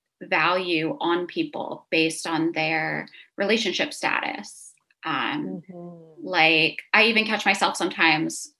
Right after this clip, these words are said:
Speaker 1: just checking, like, "Oh, does that person have a wedding ring on?" And it's like, well, why does that make their relationship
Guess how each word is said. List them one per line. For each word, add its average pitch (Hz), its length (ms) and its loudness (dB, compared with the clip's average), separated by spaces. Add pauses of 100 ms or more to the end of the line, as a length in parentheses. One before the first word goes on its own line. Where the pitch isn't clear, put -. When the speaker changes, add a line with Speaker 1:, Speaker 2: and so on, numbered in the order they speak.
Speaker 1:
just 190 220 0
checking, 190 280 2
like, 185 220 -2
"Oh, 226 100 4
does 208 100 2
that 170 140 4
person 180 240 -2
have 185 80 -4
a 165 40 -2
wedding 160 240 4
ring 175 180 0
on?" 214 460 0 (160)
And 214 100 4
it's 214 80 2
like, 240 140 2
well, 233 160 4
why 226 140 6
does 240 160 2
that 240 180 4
make 190 360 -2
their 185 140 2
relationship 196 720 -2